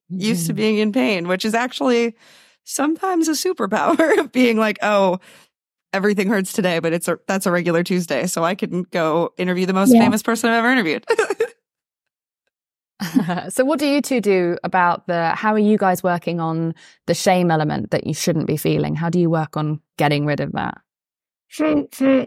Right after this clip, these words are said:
Speaker 3: um, like, for Easter Seals, we've done a lot of content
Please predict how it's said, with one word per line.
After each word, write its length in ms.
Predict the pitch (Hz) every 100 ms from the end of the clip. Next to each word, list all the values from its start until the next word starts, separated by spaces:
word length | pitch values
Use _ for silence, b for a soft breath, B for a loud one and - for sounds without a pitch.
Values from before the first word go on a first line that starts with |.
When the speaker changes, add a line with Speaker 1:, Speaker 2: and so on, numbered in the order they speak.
| -
Speaker 3:
um, 400 | 233 226 214 214 _ _ _ _ _
like, 120 | 254
for 160 | 240 233
Easter 380 | 277 269 - 240
Seals, 640 | - 214 202 202 202 - _ _ _ _
we've 200 | 254 233
done 200 | - 254
a 100 | 247
lot 240 | 226 220 220
of 320 | 220 208 208 _ _ _ _ _
content 720 | - 262 262 254 247 233 226